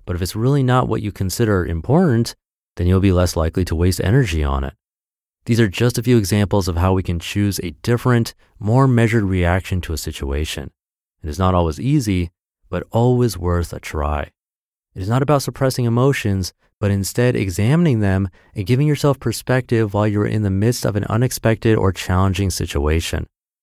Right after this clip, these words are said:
For me, what transpired in that moment after the accident saved me from being unproductively angry and aggravated these past few weeks. And that evening, I was able to go uptown, enjoy the show, and go out for dinner. And who knows, maybe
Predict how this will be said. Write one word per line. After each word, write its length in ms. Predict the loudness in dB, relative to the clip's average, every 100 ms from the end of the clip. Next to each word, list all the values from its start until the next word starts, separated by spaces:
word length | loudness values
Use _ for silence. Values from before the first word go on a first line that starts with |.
| _ _ _
For 160 | -2 2
me, 280 | 4 4
what 180 | 2 -2
transpired 500 | 0 -4 0 0 2
in 80 | 2
that 160 | 0 0
moment 380 | 0 0 0
after 220 | -4 -4 -2
the 140 | 0
accident 500 | -2 -2 0 0 -2 -10 _
saved 500 | -12 -2 2 2 2
me 280 | 0 0 -2
from 240 | -2 -2
being 220 | 0 0
unproductively 840 | 0 -2 0 0 0 0 0 -2 0
angry 480 | 0 0 2 0 0
and 220 | -2 -2
aggravated 680 | -2 2 2 2 0 0
these 160 | -4 -8
past 320 | -4 -4 -4
few 220 | -6 -4
weeks. 340 | -4 -6 -10 -14 _ _ _ _
And 100 | -4
that 140 | -2 0
evening, 400 | 0 2 2 2
I 20 |
was 120 | 0
able 200 | 0 -2
to 100 | -4
go 180 | -2 -2
uptown, 680 | 0 -2 0 0 0 0 -2 _ _
enjoy 380 | -12 -2 2 2
the 100 | 2
show, 480 | 0 0 2 2 -2 _ _ _
and 260 | -6 -4 -2
go 160 | -2 -2
out 160 | -2
for 80 | -4
dinner. 340 | -2 -2 -4 -10 _ _ _ _ _
And 140 | -4 0
who 120 | 2
knows, 460 | 4 4 2 -2
maybe 580 | -4 -2 -2 0 -2 -2